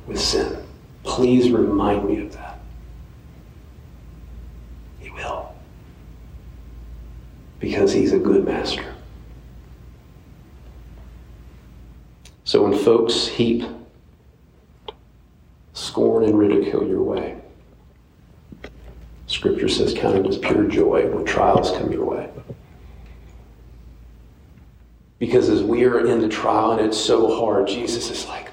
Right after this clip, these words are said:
"Oh, this is so good. Because you're gonna understand more of me. And I know it's going to be painful.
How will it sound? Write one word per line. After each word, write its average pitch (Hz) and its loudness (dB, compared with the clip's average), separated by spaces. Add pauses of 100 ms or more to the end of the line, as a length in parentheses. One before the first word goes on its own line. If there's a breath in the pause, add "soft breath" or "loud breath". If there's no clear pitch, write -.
"Oh, - -2
this - -10
is - -10
so - -8 (160)
good. - -16 (2750)
Because - 0
you're 143 2
gonna - 2
understand - 2
more - -2
of - -8
me. - -16 (1500)
And - -2
I - 2
know 123 4
it's - 0
going 113 0
to - -6
be 110 -10
painful. 98 -12